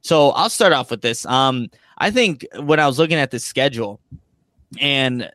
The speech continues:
like I said, I was going through different scenarios. Um, regardless if the Bears win or lose to the Packers week one, I actually see them winning their next three games and finishing around, like I said, that eight and eight,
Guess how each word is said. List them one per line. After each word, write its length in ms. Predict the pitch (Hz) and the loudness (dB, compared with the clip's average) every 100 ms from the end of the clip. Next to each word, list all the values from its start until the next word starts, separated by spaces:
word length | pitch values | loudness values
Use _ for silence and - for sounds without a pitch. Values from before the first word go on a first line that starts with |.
| - | -10
like 220 | 139 143 | -4 -4
I 40 | 127 | -4
said, 160 | - | -4
I 20 | 135 | -4
was 100 | 117 | -2
going 160 | 160 | -4
through 120 | 139 | -4
different 260 | 127 123 117 | -6 -6 -8
scenarios. 760 | - 120 131 165 127 101 98 - _ _ - | -10 -4 0 2 0 -2 -10 -20 _ _ -4
Um, 380 | 127 123 120 - | 0 0 -2 -4
regardless 680 | 143 143 151 170 247 254 - | -4 -2 0 0 0 -2 -4
if 140 | 165 | -4
the 80 | 143 | -4
Bears 680 | 120 - 127 143 151 139 110 | -6 -2 2 4 2 0 -6
win 460 | 110 120 143 185 | -14 -4 -2 -2
or 180 | 147 156 | 0 0
lose 240 | 160 156 | 0 -2
to 60 | 147 | -4
the 80 | 135 | -6
Packers 420 | 135 127 143 113 | -4 -4 -4 -8
week 240 | 135 139 | -6 -8
one, 360 | 117 123 151 208 - _ _ _ - | -6 -4 -4 -6 -12 _ _ _ -6
I 140 | 139 | -4
actually 440 | 120 151 226 - 233 | -2 -2 -2 -2 -6
see 320 | - - 190 | -6 -4 -2
them 240 | 165 143 | 0 0
winning 260 | 135 165 151 | 0 0 0
their 140 | 127 | -4
next 520 | 123 120 123 143 - - | -4 -4 -4 -4 -8 -6
three 200 | 143 131 | -4 -4
games 580 | 110 139 127 92 - - _ _ | -2 -2 -2 -6 -16 -20 _ _
and 180 | 123 117 | -8 -4
finishing 420 | 175 196 208 185 | -2 0 0 0
around, 420 | 156 151 147 113 | 2 2 2 0
like 180 | 127 127 | -2 -2
I 40 | |
said, 200 | 127 135 | -2 -2
that 140 | 113 101 | -4 -2
eight 180 | 139 151 | -2 -2
and 120 | 151 | -2
eight, 300 | 143 143 | 0 -2